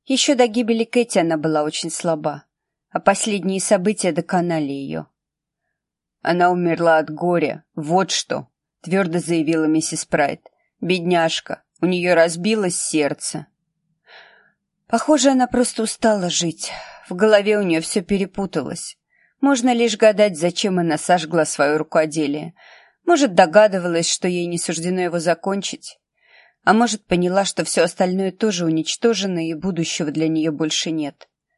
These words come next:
Она много лет не выходила за ворота парка.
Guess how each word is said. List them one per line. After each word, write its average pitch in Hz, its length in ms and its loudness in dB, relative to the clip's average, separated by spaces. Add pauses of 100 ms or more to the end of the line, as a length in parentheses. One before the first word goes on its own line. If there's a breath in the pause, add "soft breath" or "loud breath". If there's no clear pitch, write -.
(600)
Она 220 220 4
много 226 320 2
лет 220 260 0
не 151 100 2
выходила 160 500 0
за 156 160 -4
ворота 160 380 -2
парка. - 500 -4